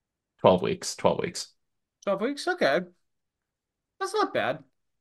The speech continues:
Speaker 2: That's
Speaker 1: Yeah,
Speaker 2: not
Speaker 1: 'cause
Speaker 2: bad.
Speaker 1: it's April twentieth. Actually, we're probably closer to fifteen. So
Speaker 2: Mm.
Speaker 1: we still have time.
Speaker 2: Well, I was gonna say, wouldn't fifteen weeks be into, like, May?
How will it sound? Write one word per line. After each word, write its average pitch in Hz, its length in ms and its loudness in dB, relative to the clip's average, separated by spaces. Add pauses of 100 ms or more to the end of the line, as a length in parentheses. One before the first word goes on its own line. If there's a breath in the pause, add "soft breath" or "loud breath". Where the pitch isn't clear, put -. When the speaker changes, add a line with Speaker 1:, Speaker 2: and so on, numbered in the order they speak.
(120)
Speaker 2:
That's 185 140 -2
Speaker 1:
Yeah, - 80 10
Speaker 2:
not - 100 6
Speaker 1:
'cause 143 80 2
Speaker 2:
bad. 156 120 0
Speaker 1:
it's - 140 -16
April 107 260 2
twentieth. 107 800 6 (720)
Actually, 165 320 8
we're 165 80 10
probably 175 240 -8
closer 123 260 -8
to 104 200 -2
fifteen. - 500 -12 (1200)
So 127 320 -4
Speaker 2:
Mm. - 220 -18
Speaker 1:
we 147 180 -12
still 147 260 -4
have 156 180 -10
time. - 560 -14
Speaker 2:
Well, 160 120 0
I - 20 0
was 196 80 -2
gonna 254 100 -4
say, 240 120 2
wouldn't 185 360 -2
fifteen 180 440 -4
weeks 185 300 -12
be 156 260 -6
into, 151 200 -4
like, 135 240 -4
May? 101 420 -8